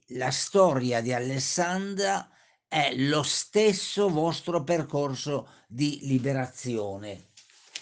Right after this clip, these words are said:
Sono sicuro perché molte persone partono da questa voglia di conoscere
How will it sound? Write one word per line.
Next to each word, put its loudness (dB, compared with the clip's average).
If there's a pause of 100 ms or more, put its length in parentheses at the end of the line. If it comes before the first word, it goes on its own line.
(420)
Sono -2
sicuro 2
perché 0 (400)
molte 2
persone 2
partono 0 (280)
da -2
questa 4
voglia 4
di 0
conoscere 0